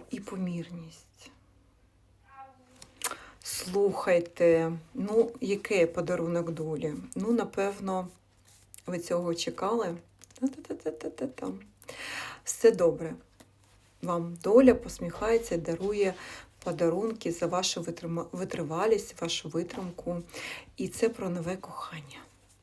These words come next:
Це про, м, або відродження почуттів, це про відродження союзу, це, м, про щирість, це про взаємність, це,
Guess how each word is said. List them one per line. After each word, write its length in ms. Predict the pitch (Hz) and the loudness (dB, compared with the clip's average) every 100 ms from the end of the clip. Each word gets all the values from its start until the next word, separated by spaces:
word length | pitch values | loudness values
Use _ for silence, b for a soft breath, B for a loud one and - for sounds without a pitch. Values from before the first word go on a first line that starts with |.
| _ - - | _ -20 -20
Це 400 | - - 170 165 | -14 -6 0 0
про, 400 | 165 - 160 165 160 B B B B B - | -2 -4 -2 -2 -6 B B B B B -6
м, 340 | 175 165 165 | -4 -4 -6
або 240 | 180 165 185 | -4 -4 -4
відродження 640 | 175 165 185 185 - 175 | -4 -4 -4 -4 -4 -8
почуттів, 840 | - 165 - - - - - 160 - | -8 -8 -6 -8 -12 -14 -10 -10 -10
це 560 | - - 175 170 170 165 - | -12 -2 2 2 2 -4 -12
про 140 | 170 | -10
відродження 600 | 160 156 196 190 - 175 | -10 -6 -6 -4 -6 -6
союзу, 640 | 165 - 170 160 160 - 165 | -6 -8 -6 -6 -6 -8 -12
це, 420 | - - 175 175 175 B B B B B B - | -12 -8 -6 -6 -8 B B B B B B -10
м, 340 | 175 170 165 | -4 -4 -4
про 140 | 160 185 | -6 -4
щирість, 1080 | - - 165 160 151 151 - - 165 - | -2 -2 -2 -4 -4 -6 -8 -8 -6 -6
це 160 | - 175 | -6 -8
про 260 | 170 170 160 | -6 -4 -4
взаємність, 1040 | 160 - 180 165 165 156 156 160 160 - | -6 -6 -6 -4 -4 -4 -6 -8 -12 -14
це, 400 | - 175 175 175 | -8 -4 -2 -4